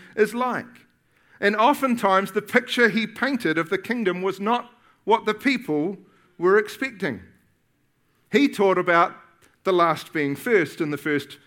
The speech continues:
being last. That's what the kingdom of heaven is like. Or that the poor would be rich and that the weak would be strong. He taught that the kingdom of heaven belongs to those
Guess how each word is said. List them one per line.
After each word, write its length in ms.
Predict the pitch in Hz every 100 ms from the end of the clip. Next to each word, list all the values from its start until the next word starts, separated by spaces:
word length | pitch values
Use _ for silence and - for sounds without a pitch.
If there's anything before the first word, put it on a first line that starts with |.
| _
being 220 | 165 143
last. 500 | 143 202 185 104 - -
That's 240 | 175 -
what 120 | 147
the 80 | 131
kingdom 300 | - 131 123
of 100 | 127
heaven 260 | 208 160 127
is 140 | 117
like. 280 | 120 107 -
Or 160 | 131 - - -
that 140 | 208
the 80 | 180
poor 420 | 180 220 240 190
would 220 | 165 170 165
be 120 | 165
rich 680 | 175 240 180 - - - - _ _
and 180 | 165 170
that 100 | 175
the 100 | 170
weak 440 | 185 208 - - _ _ -
would 160 | 180
be 100 | 180
strong. 760 | 170 - - 240 202 127 92 - _ _
He 100 | 202
taught 300 | - 226 220
that 140 | 202 202
the 80 |
kingdom 320 | 185 233 214 208
of 140 | 202
heaven 440 | 151 254 202 180
belongs 640 | 185 180 190 208 208 208 -
to 120 | -
those 460 | 180 175 180 180